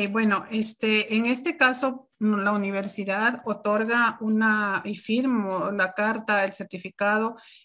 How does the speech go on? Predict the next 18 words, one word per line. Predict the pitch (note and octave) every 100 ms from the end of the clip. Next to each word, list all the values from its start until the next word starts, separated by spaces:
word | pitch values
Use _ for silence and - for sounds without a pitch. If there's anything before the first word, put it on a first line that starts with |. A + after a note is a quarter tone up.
| _
eh, | G3+ G3+
dirigidos | F#3+ G3+ G#3 A#3 A#3+ B3
a | G#3+
la |
empresa | G3 F3+ G3+ G#3+ B3
siempre | B3 A3 A3 A3
y |
cuando | G#3+ G#3 A3 B3 C#4
se | C4 - G3
haya | G3+ G#3 G#3+
aprobado | G3+ G3+ F#3+ F#3+ G3 A#3+ A3+
el | G3+
Practicum | G3 G3 F#3+ F3+ F3+ E3
uno. | - - -
Es | G#3+
un | A#3+ A3
requisito | A3 F3 G3+ F#3 F#3+
básico, | F#3 F3 - - -